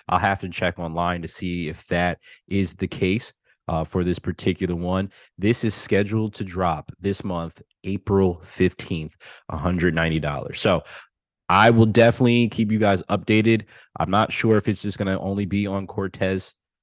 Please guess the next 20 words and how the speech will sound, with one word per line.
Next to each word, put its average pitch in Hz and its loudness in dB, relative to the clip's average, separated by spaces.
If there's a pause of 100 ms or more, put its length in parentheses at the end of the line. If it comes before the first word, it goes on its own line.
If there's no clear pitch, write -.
(160)
uh, 82 -4 (260)
website 160 2 (500)
or 101 0
if 90 -4
this 104 -6
will 101 -4 (140)
actually 98 -4
be 98 -2
on 90 -6
sneakers 98 -4
as 85 -10
well, 131 2 (540)
but 92 2
I'm 95 4
going 98 -2
to - -8
keep 104 -8
my 92 -2
eyes 90 -2
peeled 113 -2